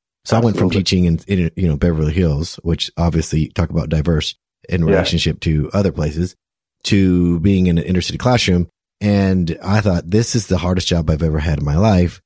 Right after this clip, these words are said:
Speaker 2: Mm-hmm.
Speaker 1: And now they want me to go back to school. I was lecturing college, you know, just a few months before. And now they
Speaker 2: Mm-hmm.
Speaker 1: w-, want me to go to school. And I just said, "This is not for me. I don't think I can do this." So I left.
Speaker 2: Mm-hmm.
Speaker 1: And I
Speaker 2: Mm-hmm.
Speaker 1: think a lot of people think that too. Like, this is really hard. It's harder than it should be.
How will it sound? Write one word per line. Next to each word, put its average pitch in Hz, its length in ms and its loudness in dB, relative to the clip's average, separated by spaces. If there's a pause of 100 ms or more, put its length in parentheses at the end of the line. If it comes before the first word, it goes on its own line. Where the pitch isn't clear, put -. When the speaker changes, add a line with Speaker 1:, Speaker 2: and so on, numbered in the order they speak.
(180)
Speaker 2:
Mm-hmm. 87 340 -2
Speaker 1:
And 82 380 2
now 98 200 4
they 104 120 4
want 87 160 0
me 87 80 2
to 82 60 0
go 82 140 2
back 95 220 0
to 92 60 -4
school. 92 180 0
I 90 60 2
was 82 160 0
lecturing 95 340 0
college, 98 420 0
you 92 140 -2
know, 80 100 2
just 80 180 -4
a 82 60 -2
few 90 200 0
months 80 200 0
before. 117 480 2 (240)
And 87 120 2
now 98 200 4
they 104 80 6
Speaker 2:
Mm-hmm. 104 80 4
Speaker 1:
w-, - 140 -6 (160)
want 90 180 0
me 82 80 2
to 78 80 0
go 76 100 -2
to 78 80 -4
school. 113 400 2
And 95 140 0
I 123 120 4
just 123 200 0
said, 95 180 0
"This 139 200 0
is 190 120 4
not 147 240 2 (180)
for - 120 -2
me. 92 320 2
I 90 120 2
don't 117 80 4
think 98 160 0
I 80 80 0
can 98 160 -2
do 135 160 2
this." 85 120 -4
So 101 140 0
I 117 80 2
left. 151 220 2
Speaker 2:
Mm-hmm. 165 160 2
Speaker 1:
And 92 140 2 (320)
I 196 60 2
Speaker 2:
Mm-hmm. 117 140 4
Speaker 1:
think 135 140 2
a 113 60 2
lot 123 180 2
of 131 80 0
people 113 280 0
think 110 240 0
that 104 180 0
too. 143 180 -2
Like, 82 240 -2
this 104 160 -2
is 135 160 0
really 95 220 2
hard. 90 360 0
It's 90 100 -4
harder 147 240 0
than 123 100 4
it 101 80 2
should 160 220 0
be. 82 220 0